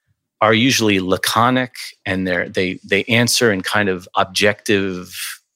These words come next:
ironic, sort of terse statements because it's not pleasant to think about. It's not, it's, it's like the emotion of the story is too valuable.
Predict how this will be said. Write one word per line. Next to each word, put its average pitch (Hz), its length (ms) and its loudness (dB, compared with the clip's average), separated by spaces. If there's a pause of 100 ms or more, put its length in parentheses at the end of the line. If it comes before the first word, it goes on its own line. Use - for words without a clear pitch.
(240)
ironic, 104 680 2
sort - 240 0
of - 120 -8
terse - 320 0
statements 98 720 0 (640)
because 127 880 2 (680)
it's - 440 2
not 98 380 -2
pleasant 127 420 2
to 113 100 0
think 90 240 -6
about. 92 440 -4
It's - 260 -4
not, 110 460 0 (180)
it's, - 300 -4
it's - 220 0
like 98 280 0 (220)
the 135 200 4
emotion 120 880 4
of 101 260 2
the 101 80 2
story 92 800 2
is - 140 -2
too - 180 0
valuable. 92 800 0